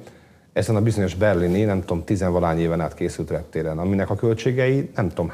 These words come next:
hányszorosan szálltak el. Végig Angela Merkel időszak alatt készült. Mondjuk egyébként szép lett. Tehát az ember úgy jött benne, mint egy ilyen, nem tudom, mint a műpába lép-, lépne, olyan, olyan érzés volt. Ö, ott Németországban egyébként hasonlóképpen elszállt a, a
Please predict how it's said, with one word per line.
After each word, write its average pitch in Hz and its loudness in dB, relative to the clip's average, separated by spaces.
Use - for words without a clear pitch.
hányszorosan 82 -8
szálltak - -6
el. 76 -4
Végig 107 2
Angela 95 2
Merkel 80 0
időszak 82 -4
alatt 80 -6
készült. - -8
Mondjuk 107 0
egyébként 95 0
szép - -4
lett. - -8
Tehát 82 0
az 82 -2
ember 87 4
úgy 92 2
jött 76 0
benne, 85 2
mint 80 -2
egy 82 -4
ilyen, 78 0
nem - -12
tudom, - -6
mint 87 -6
a 92 -2
műpába 73 0
lép-, 69 -4
lépne, 67 -6
olyan, 69 -6
olyan 65 -8
érzés 71 -12
volt. - -10
Ö, 76 2
ott 131 0
Németországban 113 4
egyébként 92 0
hasonlóképpen 87 -2
elszállt 80 0
a, 80 2
a 80 -2